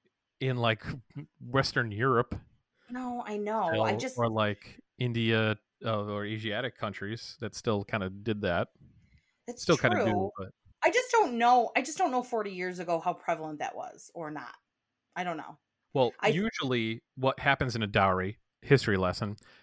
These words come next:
Speaker 1: is the one who has the woman has to give money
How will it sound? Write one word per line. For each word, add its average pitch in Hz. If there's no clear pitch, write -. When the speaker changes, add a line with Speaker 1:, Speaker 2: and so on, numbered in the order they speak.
Speaker 1:
is 120
the 123
one 123
who 127
has 120
the 117
woman 113
has 131
to 131
give 117
money 117